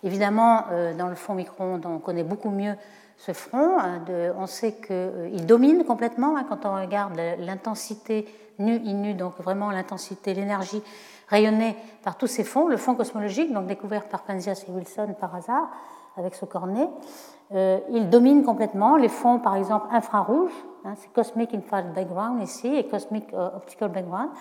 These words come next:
Euh, ici, le chiffre, c'est, euh, proportionnel à l'intensité, donc vous voyez, presque mille. Ici, on a deux pour cent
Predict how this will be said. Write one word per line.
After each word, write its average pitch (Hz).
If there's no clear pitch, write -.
Euh, 185
ici, 247
le 233
chiffre, -
c'est, 196
euh, 185
proportionnel 208
à 180
l'intensité, 190
donc 262
vous 185
voyez, 190
presque -
mille. 220
Ici, 208
on 220
a 185
deux 156
pour 247
cent 208